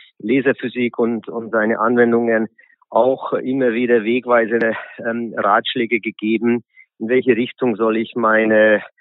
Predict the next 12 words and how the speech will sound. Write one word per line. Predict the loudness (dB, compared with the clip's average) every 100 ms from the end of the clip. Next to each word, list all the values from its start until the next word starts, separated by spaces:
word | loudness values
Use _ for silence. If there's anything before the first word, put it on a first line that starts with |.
| _ _ _
Aufmerksamkeit | 2 2 4 0 2 0 -2 -2 0 0 0
lenken, | 2 2 0 -2 0 0 -2
weil, | -2 0 2 2 0
äh, | -2 -4
dort, | -2 0 0 -4 -2
äh, | 0 0 -2 -8
ja, | -2 2 4 2 -2 _ -12
vielleicht, | -6 -2 -2 -4 -10 -6
äh, | -4 -2
interessante | -4 -2 -2 -2 -2 -2 -4
Fragen, | -4 -2 2 2 2 -4 -4 -10 _ -8
äh, | -8